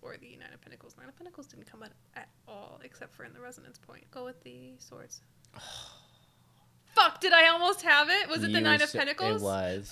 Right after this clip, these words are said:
Speaker 1: Fuck! <laughs> Okay.
Speaker 2: Yeah, bro, I thought you were gonna, I was about to say you got it, and I was about to
Speaker 1: Fuck.
Speaker 2: be really pissed, but nah, I'm not.
Speaker 1: So it, goes through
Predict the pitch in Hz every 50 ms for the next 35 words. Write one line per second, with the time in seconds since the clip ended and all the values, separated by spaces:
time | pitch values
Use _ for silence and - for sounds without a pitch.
0 | - - - - - 640 622 - 659 - - - 571 523 494 453 453 - - -
1 | - 311 311 - - 311 311 302 294 294 302 - - - - - - - - -
2 | 123 131 123 117 113 107 120 113 113 120 131 - 175 165 156 151 147 135 139 135
3 | 135 139 143 - 131 131 139 147 139 135 139 135 135 - 123 - - - 135 127
4 | 123 117 120 113 117 110 104 104 113 135 151 156 - - - _ _ - - 120
5 | 123 131 131 135 139 147 147 131 117 131 123 110 113 123 120 120 110 - - 113
6 | 117 131 135 - - - 104 98 98 92 92 95 92 92 90 87 359 349 - -
7 | 370 359 - - - 359 - - - - 330 339 349 359 359 320 - - - -
8 | 330 339 381 440 440 320 277 285 302 302